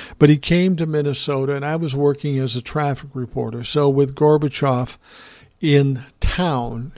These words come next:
there were a lot of roads that were shut down, so I kinda had to go in an overtime type of reporting about traffic.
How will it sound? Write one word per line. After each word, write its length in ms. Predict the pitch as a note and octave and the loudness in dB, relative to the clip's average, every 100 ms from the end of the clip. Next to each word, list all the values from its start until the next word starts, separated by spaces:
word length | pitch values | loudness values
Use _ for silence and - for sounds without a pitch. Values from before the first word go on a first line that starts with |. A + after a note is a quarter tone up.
| - - - _ | -20 -20 -20 _
there 100 | C#3 | 2
were 160 | B2+ B2 | 4 2
a 80 | |
lot 240 | B2 C3+ C3+ | 2 2 2
of 120 | B2 | 0
roads 440 | C#3 D3 D3+ C#3 | 4 6 4 2
that 160 | C3+ D3+ | 0 2
were 140 | D3+ | 0
shut 380 | C3 - D3 D3+ | -2 0 -2 -2
down, 340 | D3+ C#3+ D3 C#3+ | -2 -2 -2 -2
so 180 | D3 | 0
I 160 | D3+ D3+ | 0 0
kinda 320 | D3 D#3+ C#3+ | -2 -2 0
had 180 | C#3 C#3+ | 0 0
to 80 | C3+ | 0
go 280 | C#3 C#3 C#3 | 0 0 0
in 80 | |
an 160 | C3 B2+ | -2 -4
overtime 720 | D3 C#3+ C#3 C#3 - C3+ B2+ | 0 0 2 0 0 -2 -4
type 320 | B2+ C#3 B2+ | -4 -4 -4
of 180 | B2+ C3 | -6 -6
reporting 560 | B2+ - E3 D3+ C#3+ B2 | -6 -4 0 0 0 -4
about 320 | A#2 A#2+ B2 | -4 -8 -10
traffic. 580 | - E3+ E3 - - | -6 -4 -4 -6 -12